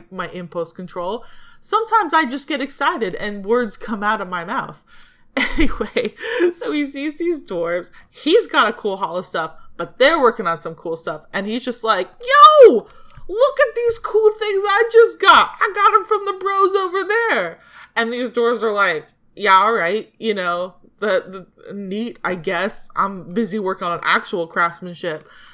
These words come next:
And so Loki goes and he's just like, "Are you, are you serious? These are amazing.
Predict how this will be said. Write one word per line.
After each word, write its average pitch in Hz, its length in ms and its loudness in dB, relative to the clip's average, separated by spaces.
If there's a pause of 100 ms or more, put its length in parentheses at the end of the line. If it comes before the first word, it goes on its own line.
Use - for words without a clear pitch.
(240)
And 220 140 -6
so 214 640 -2
Loki 196 880 -4
goes 233 260 4
and 220 100 -8
he's 233 120 -6
just 220 160 -10
like, 190 320 -4 (280)
"Are - 60 -4
you, 226 280 -10 (460)
are 190 60 -2
you 226 120 -4
serious? 240 540 -4 (180)
These 226 360 -2
are 349 160 2
amazing. 175 840 -4